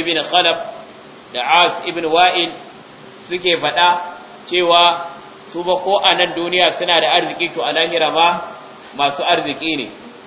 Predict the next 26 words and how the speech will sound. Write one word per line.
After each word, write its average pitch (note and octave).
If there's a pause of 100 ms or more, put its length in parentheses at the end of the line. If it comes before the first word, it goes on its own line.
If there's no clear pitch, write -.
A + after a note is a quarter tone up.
(220)
Da E3
haka E3+
in F3
ma F3+
mutum E3+
yana E3
ganin D#3+
wani E3+
abu, D3+
to D3+
a C#3+
lahira E3
ma D#3
suna D#3+
nan D#3
a D3+
matsayinsu D3
na C3+
manya. B2 (1040)
Da C#3
kuma G#3 (360)
yadda G3 (120)
ayat F#3
ta F3
ja F3
kunnan, E3